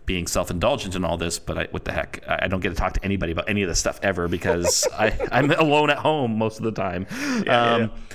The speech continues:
Speaker 1: is, so I meet with my advisor every week, and I've been writing little bits and pieces of stuff I've been reading just to give him an overview. And we finally decided that I'm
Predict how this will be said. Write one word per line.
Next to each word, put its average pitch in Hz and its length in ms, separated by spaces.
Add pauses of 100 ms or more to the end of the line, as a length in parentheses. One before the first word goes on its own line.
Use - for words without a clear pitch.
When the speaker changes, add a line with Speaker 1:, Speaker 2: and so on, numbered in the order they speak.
(520)
Speaker 1:
is, 104 800
so - 140
I 123 40
meet 143 120
with 143 100
my 107 100
advisor 98 400
every 87 220
week, 87 380 (140)
and 85 400
I've 98 120
been 110 100
writing 110 260
little 98 180
bits 139 200
and 123 80
pieces 104 240
of 98 100
stuff 123 220
I've 127 120
been 131 120
reading 98 220
just - 140
to 107 40
give 95 140
him 98 80
an 92 80
overview. 90 440
And 92 200
we 110 100
finally 107 260
decided 92 440
that 87 80
I'm 87 100